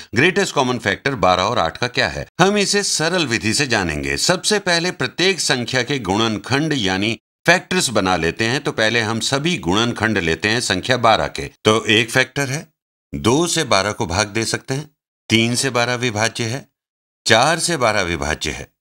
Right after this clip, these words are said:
पाँच से विभाज्य नहीं है, छः से विभाज्य है क्योंकि दो गुणा छः बराबर होता है बारह, और बारह भी विभाज्य है क्योंकि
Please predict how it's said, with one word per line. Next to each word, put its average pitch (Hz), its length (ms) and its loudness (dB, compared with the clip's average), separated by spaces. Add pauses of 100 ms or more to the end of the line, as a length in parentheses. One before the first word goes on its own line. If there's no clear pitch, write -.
(300)
पाँच 165 280 4
से 151 200 0
विभाज्य 90 440 0
नहीं 80 260 0
है, 104 160 -6 (340)
छः 156 260 4
से 151 160 -2
विभाज्य 90 520 -2
है 113 180 -2
क्योंकि 110 400 -2 (140)
दो 135 300 0
गुणा 117 300 -2
छः 120 420 -2
बराबर 82 440 0
होता 80 260 0
है 87 140 0
बारह, 82 380 0 (460)
और 101 260 6
बारह 113 400 4
भी 131 220 0
विभाज्य 92 580 0
है 110 240 0
क्योंकि 104 460 -2